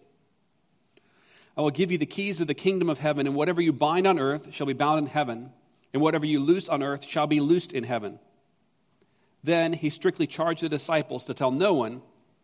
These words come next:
that he was the Christ. Well, today is a little bit like, I don't know, one of those flashcard moments. In other words, if you have young children and you're teaching them one plus one equals two, you flash, you know, you put the card up and,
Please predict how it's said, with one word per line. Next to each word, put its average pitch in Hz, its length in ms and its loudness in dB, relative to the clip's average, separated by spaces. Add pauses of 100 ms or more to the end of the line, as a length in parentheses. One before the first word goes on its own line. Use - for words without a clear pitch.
(460)
that - 120 -12
he 165 140 -4
was 135 160 -6
the - 40 -10
Christ. 110 540 -4 (2750)
Well, 170 80 -6
today 240 280 2
is 196 100 2
a 190 40 6
little 190 220 6
bit 165 240 4
like, 156 320 2 (320)
I 143 100 -4
don't 147 100 -4
know, 131 100 -4
one 147 120 -2
of 147 80 -4
those 131 260 -6 (180)
flashcard 143 680 0
moments. 117 420 -4
In 139 80 -4
other 147 160 0
words, 139 340 -2 (220)
if - 80 -16
you 165 80 2
have 170 320 2
young 156 240 0
children 151 420 -2
and 135 60 -4
you're 131 100 -4
teaching 147 380 -4
them 139 260 -4 (300)
one 175 280 4
plus 165 240 -2
one 156 220 0
equals 147 300 -4
two, - 120 -4
you 151 140 0
flash, 160 560 0
you 139 120 -4
know, 127 160 -4
you 160 120 -4
put 175 160 2
the 160 40 -10
card 165 240 6
up 156 300 2
and, 135 180 -2